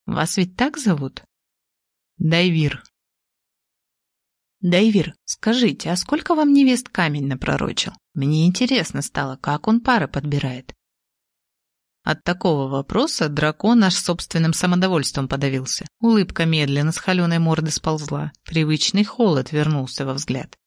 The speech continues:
Я такому повороту только обрадовалась, а то от игры драконьей мне поплохело.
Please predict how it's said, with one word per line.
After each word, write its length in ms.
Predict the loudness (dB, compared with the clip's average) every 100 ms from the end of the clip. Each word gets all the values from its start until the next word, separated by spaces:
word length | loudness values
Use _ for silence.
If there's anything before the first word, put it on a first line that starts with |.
| _ -6
Я 400 | -4 0 2 2
такому 520 | 0 -2 2 4 4
повороту 520 | 4 2 4 2 0
только 320 | -2 -2 0
обрадовалась, 680 | 0 0 0 -2 -6 -6 -6
а 60 | -2
то 140 | 0
от 160 | 0 0
игры 240 | 0 2
драконьей 520 | 2 0 0 -2 -2
мне 140 | -2 -2
поплохело. 720 | -2 0 -2 0 -6 -6